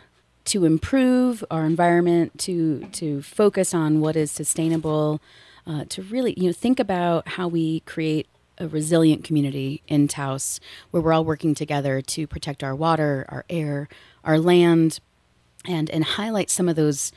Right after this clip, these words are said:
uh, really good things that are happening in community and, you know, shine a light on things that need to be changed. So, uh, you know, when, as we think about this show, um, you know, we're open to suggestions.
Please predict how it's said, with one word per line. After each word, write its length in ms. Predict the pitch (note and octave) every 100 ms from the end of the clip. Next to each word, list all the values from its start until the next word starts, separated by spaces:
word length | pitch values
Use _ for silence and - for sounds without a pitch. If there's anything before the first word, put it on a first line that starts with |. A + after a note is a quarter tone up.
| - - _ -
uh, 200 | D3+ D#3
really 320 | E3+ G3 F#3
good 200 | E3 E3
things 240 | E3+ D#3 D3+
that 100 | C#3+
are 60 |
happening 340 | C#3 C#3 D3 C#3
in 160 | C3+
community 520 | - D3+ D3 C#3+ D3+ -
and, 420 | D#3+ A3+ C4 B3+
you 100 | F#3
know, 160 | F3 F#3
shine 320 | - - F#3
a 60 | G#3+
light 200 | G#3 A#3
on 160 | A3+
things 260 | G#3+ F#3+ F#3+
that 140 | E3+
need 120 | D#3+ D#3
to 80 |
be 120 | D#3 D#3+
changed. 600 | - G2 F#2 - - - - - - - -
So, 420 | D#3 C#3+ C3+ -
uh, 60 | -
you 160 | - E3
know, 100 | D3+
when, 200 | D3 -
as 180 | D#3 D3
we 120 | D#3+
think 200 | - F#3+
about 280 | E3 D#3+ D3
this 160 | D3+ C#3
show, 640 | - D#3 D3+ D3 C#3+ C#3 _
um, 300 | D3 C#3 C3+
you 140 | F3 D3
know, 40 |
we're 180 | C#3+ -
open 240 | D#3 D#3+
to 120 | D#3+ D3
suggestions. 880 | C#3 C3+ D#3+ - - G3+ G#3 -